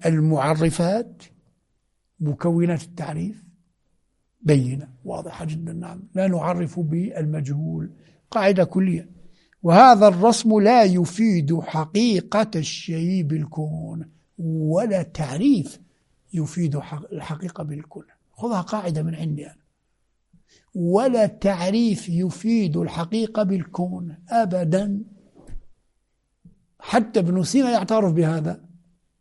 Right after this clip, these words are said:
إذن التعريف ما هو؟ التعريف هو جمع اللوازم القريبة. اللوازم القريبة تفيد، هذا يكفينا لبناء الصرح المعرفي.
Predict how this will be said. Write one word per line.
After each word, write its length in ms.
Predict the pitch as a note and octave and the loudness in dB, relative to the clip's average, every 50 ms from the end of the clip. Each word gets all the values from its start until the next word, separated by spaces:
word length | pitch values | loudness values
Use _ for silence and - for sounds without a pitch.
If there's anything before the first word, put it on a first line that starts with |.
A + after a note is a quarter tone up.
| _ _ _ - | _ _ _ -4
إذن 400 | F3+ F#3 F3+ G3 G3+ G3 F3 E3+ - - - - - - G3 | -2 2 2 4 4 4 2 -2 -6 -12 -20 -20 -10 -8 -8
التعريف 800 | - - - - F#3+ F3+ D#3 F#3 G3 G#3+ B3+ C#4 C#4+ A#3 - A3+ | -8 -6 -2 -2 0 0 0 0 0 2 2 2 2 0 0 2
ما 100 | A#3 A#3 | 2 4
هو؟ 320 | G#3 F#3 F#3+ G3 G#3+ C#4 - - - _ _ _ _ _ _ _ _ | 4 4 4 2 0 -2 -6 -14 -20 _ _ _ _ _ _ _ _
التعريف 520 | _ - G3 F3 F#3 A3+ C4 B3+ - - A3+ | _ -6 -6 -4 -2 -2 -2 -2 -2 0 0
هو 160 | A3+ A3 G#3 | 0 0 0
جمع 500 | D#3+ C#3 C3+ D#3+ A#3+ C4+ A#3+ G#3 E3+ E3 | 0 0 2 4 4 6 4 4 2 2
اللوازم 580 | F#3+ F#3+ F#3 F#3 G3 G#3+ A3+ G#3 E3 F3 F3+ | 2 2 4 4 4 4 2 2 0 0 0
القريبة. 600 | E3 D3 - E3 D3+ D#3 D3+ D3+ D3 D3+ D#3 E3+ - - _ - - - _ _ _ _ _ _ _ _ C#4 | -2 -2 -4 -6 -4 -4 -4 -4 -4 -6 -8 -10 -14 -18 _ -20 -20 -20 _ _ _ _ _ _ _ _ -4
اللوازم 540 | B3 A#3+ G#3+ G3 G3+ G#3 G3+ E3 E3 E3 E3 | 0 2 2 4 4 2 2 2 0 0 -2
القريبة 420 | D#3+ E3 F3+ F3 F#3+ G3 G#3 A#3 | -2 -4 -4 -4 -2 -2 -4 -4
تفيد، 680 | A#3 - A3 - - C4 A#3+ G#3+ G#3 G#3 G3+ - - - _ _ B3 | -4 -4 -6 -2 0 0 2 2 0 -2 -4 -8 -12 -20 _ _ -12
هذا 220 | A3+ G#3+ G#3 G#3 | -10 -8 -8 -6
يكفينا 640 | A#3+ A3+ A#3 - - B3 A3 F#3 F3+ F3+ F#3+ A#3+ - - _ _ _ _ _ _ _ | -8 -8 -8 -2 -2 0 0 0 -2 -4 -6 -8 -12 -18 _ _ _ _ _ _ _
لبناء 560 | - D#3 D#3+ G3 F#3 D3 E3+ F#3 G3+ A#3 A#3 G3 | -10 -6 -4 -2 -2 0 0 0 0 -2 -4 -6
الصرح 340 | E3 - G#3+ G#3+ G#3+ - | -8 -8 -10 -10 -10 -8
المعرفي. 560 | A3+ A3 G3+ D#3 C#3 D#3 D#3 C#3 - - G#3 | -6 -6 -6 -6 -6 -8 -10 -10 -12 -14 -20